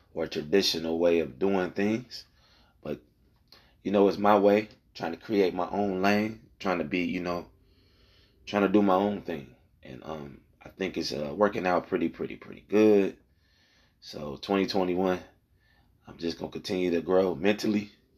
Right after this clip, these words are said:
and, um, I'm gonna grow as a podcaster. Um, one goal of mine is to stop saying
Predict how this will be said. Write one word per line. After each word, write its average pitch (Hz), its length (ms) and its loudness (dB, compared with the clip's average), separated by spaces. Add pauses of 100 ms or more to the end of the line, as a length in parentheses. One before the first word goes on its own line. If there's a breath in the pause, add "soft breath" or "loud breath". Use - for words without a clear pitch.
(840)
and, 73 200 -14
um, 62 360 -14 (560)
I'm 85 100 -6
gonna 82 140 -4
grow 98 220 4
as 80 100 2
a 78 40 -10
podcaster. 87 840 0 (1500 soft breath)
Um, - 220 -14 (240 soft breath)
one 113 320 4
goal 107 320 6
of 98 60 0
mine 101 340 0
is 92 220 -8
to 80 80 -10
stop - 260 -8
saying 92 320 -6